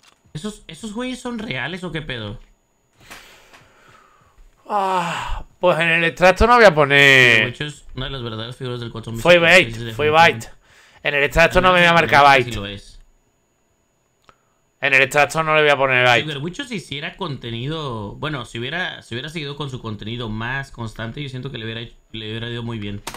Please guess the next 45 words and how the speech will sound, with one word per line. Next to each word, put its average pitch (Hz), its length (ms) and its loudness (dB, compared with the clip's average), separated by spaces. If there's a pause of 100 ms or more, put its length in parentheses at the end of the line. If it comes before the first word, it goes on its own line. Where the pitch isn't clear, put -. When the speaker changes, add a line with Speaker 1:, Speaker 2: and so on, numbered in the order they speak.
(320)
Speaker 2:
Nah, 139 280 4
en 147 100 2
el 151 100 4
extracto 160 340 6
no 175 60 2
voy 175 100 4
a 170 40 4
poner 165 220 -2
Bait, 151 240 4
simplemente 147 520 -4
pues 143 180 0
opina 143 400 0
de 156 120 2
lo 147 180 2
de, 139 380 6
pero 131 340 0
es 139 40 -2
una 139 140 0
opinión 113 300 -4
muy 135 240 -6
vaga, 104 420 0
¿no? 98 220 -8
La 135 120 0
que 110 60 -6
ha 104 60 -2
dado 110 220 0
el 95 380 -10
de 90 220 -6
aquí. 95 420 -12 (560)
O - 40 -20
sea, 117 120 0
ha 117 40 -4
sido 131 140 -6
una 139 100 2
opinión 131 320 -2
súper, 147 300 -4
súper, 110 1300 0
súper 110 440 -6
vaga. 113 600 2 (1120)
Ha 110 120 -4
sido 131 160 -2
una 135 120 2
opinión 135 280 0
súper 139 340 0
vaga. 127 460 2